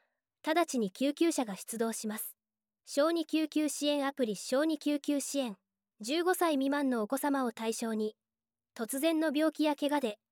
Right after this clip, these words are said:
救急車を呼んだ方がいい、近くの医療機関はどこなど、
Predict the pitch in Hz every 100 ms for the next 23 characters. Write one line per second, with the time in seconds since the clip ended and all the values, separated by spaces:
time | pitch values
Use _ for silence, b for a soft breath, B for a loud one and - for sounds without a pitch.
0 | _ _ _ - 349 - 381 349 269 208
1 | 202 233 247 262 254 226 214 214 - -
2 | - 302 285 220 190 208 262 - - 247
3 | 190 170 226 294 269 240 202